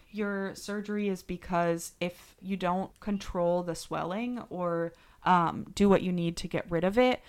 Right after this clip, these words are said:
it can actually affect your results. Now, don't quote me on that, but I'm pretty sure that was also a big reason for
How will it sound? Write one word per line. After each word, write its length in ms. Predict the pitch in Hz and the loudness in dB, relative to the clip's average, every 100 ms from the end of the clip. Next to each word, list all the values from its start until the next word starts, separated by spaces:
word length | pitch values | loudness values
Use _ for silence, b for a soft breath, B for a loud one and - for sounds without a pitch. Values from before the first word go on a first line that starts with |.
| B - | B -8
it 80 | |
can 160 | 185 196 | -2 2
actually 400 | 170 - 233 254 | 2 0 0 0
affect 400 | 226 - 165 - | 2 0 -2 -2
your 120 | 196 | -2
results. 640 | 170 165 156 202 220 - - | -2 -2 -2 -2 -6 -14 -12
Now, 380 | - 185 175 170 | -2 2 2 0
don't 200 | 185 202 | -2 -2
quote 220 | 226 190 196 | -2 -4 -2
me 80 | |
on 160 | 185 208 | -2 0
that, 260 | 214 220 - | 0 -2 -2
but 100 | 180 | -2
I'm 140 | 175 | 0
pretty 240 | - 190 190 | -2 -4 -6
sure 240 | - 170 | -4 -4
that 200 | 165 147 | 0 -2
was 160 | 175 160 | -2 -6
also 440 | - 156 - 160 | -6 -4 -4 -2
a 40 | 160 | -2
big 260 | 165 160 | -4 -6
reason 420 | 165 165 - 151 | -6 -8 -6 -6
for 440 | 160 - 170 156 | -8 0 2 2